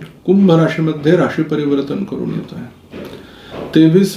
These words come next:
फेब्रुवारी या दिवशी मंगळ ग्रह कुंभ राशीमध्ये राशी परिवर्तन करून येतोय.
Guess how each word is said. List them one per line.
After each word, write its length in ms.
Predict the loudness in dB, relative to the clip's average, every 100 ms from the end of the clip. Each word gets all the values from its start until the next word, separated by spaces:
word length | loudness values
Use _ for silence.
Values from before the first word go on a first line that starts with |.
| -2
फेब्रुवारी 540 | 0 4 4 6 6
या 80 | 4
दिवशी 360 | 2 -2 -2
मंगळ 500 | -2 -2 -2 2 4
ग्रह 300 | 6 6 6 4 0 -6 -16 _
कुंभ 260 | -2 0 2
राशीमध्ये 640 | 2 0 -2 -4 0 2 4
राशी 260 | 2 -2
परिवर्तन 600 | -2 0 0 0 -2 -6
करून 240 | -6 -6 -6
येतोय. 280 | -8 -12